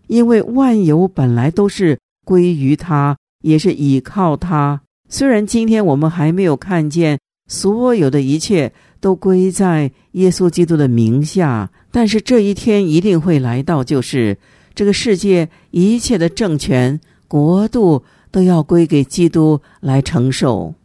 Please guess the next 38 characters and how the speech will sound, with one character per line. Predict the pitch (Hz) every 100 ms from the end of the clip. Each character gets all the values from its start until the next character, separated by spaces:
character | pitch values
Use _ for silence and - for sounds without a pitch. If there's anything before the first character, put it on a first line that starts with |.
| -
而 | 180 214 247
不 | - 208
是 | 233
神 | 190 160 175
的 | 160
仆 | - 175
人 | 156 139
们。 | 135 113 113 - _ _ _ _
不 | - 277
管 | 226 208
这 | 247
个 | 214
仆 | -
人 | 202 202
有 | 170
多 | 143 151 185
忠 | 226 196 190
心， | - 170 165 160 _ _
他 | - 170
们 | 165 -
永 | 147 175
远 | 151
是 | 131 160 147
被 | 190 175 151 135
造 | 175 151
的。 | 127 120 117 _ _ _
而 | - 147 143 -
我 | 139
们 | 151
的 | 156
主 | 143 135
耶 | 151
稣， | 156 - 160 151 _ _ -
他 | - 175
是 | 190 -
创 | - 233 196
造 | 180 208 185 175
者， | 165 143 135 135